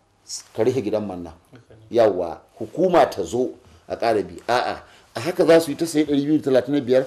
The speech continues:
Speaker 1: sai ran da ka dawo. So, ma'ana, abin da suke nufi, sai dai kowane gidan mai a aje sanata guda, ko kuma a aje ɗan sanda, ko a aje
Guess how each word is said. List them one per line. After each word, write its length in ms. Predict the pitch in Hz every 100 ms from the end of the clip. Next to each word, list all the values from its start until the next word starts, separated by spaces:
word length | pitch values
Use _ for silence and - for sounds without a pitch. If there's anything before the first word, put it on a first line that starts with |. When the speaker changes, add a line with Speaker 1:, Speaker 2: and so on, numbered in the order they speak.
| - -
Speaker 1:
sai 180 | - 127
ran 140 | 139
da 80 | 135
ka 140 | 107 98
dawo. 280 | 104 101
So, 160 | 101 135
ma'ana, 560 | 113 113 120 175 202 - - -
abin 240 | 104 160
da 60 | 165
suke 260 | - - 127
nufi, 320 | 165 160 127 - - - - -
sai 220 | - 147
dai 160 | 151 151 -
kowane 400 | 170 185 170 123
gidan 320 | 98 113 131
mai 180 | 127 101 78 _ _ _ -
a 120 | -
aje 140 | 117 107
sanata 420 | 104 110 110 90
guda, 300 | 78 82 80 - _ _ _ _ _ _ _ _ _ _ -
ko 140 | 139 143
kuma 220 | 156 156
a 100 | 143
aje 160 | 139
ɗan 180 | 131 131
sanda, 380 | 127 107 85 82 80 _ _ _ _ _ _ _
ko 120 | - 170
a 140 | 147 139
aje 320 | 127 120 98